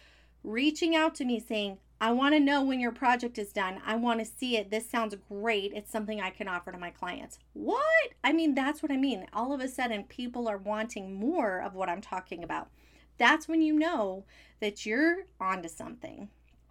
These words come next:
Number two, you have an accountability partner or a coach that is in your corner.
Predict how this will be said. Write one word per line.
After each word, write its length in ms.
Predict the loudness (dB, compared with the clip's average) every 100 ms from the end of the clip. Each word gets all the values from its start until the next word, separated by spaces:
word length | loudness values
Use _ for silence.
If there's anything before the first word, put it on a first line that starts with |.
| _ _ _ _ _ _ -20 -12
Number 260 | -10 -2 -4
two, 540 | -4 0 2 2 -4 _ _ _
you 140 | -8 -8
have 520 | -4 4 6 6 4
an 140 | -6
accountability 840 | -12 -6 0 0 0 -4 -4 -6
partner 460 | -4 -2 0 0 -2
or 160 | -4 -4
a 80 | -4
coach 460 | -4 -4 -6 -18 -20 -20 -20 _
that 180 | -8 -8
is 160 | -12 -10
in 380 | 0 2 2 0 -4
your 420 | -4 -2 -2 -6 _ -14
corner. 500 | -6 -4 -4 -10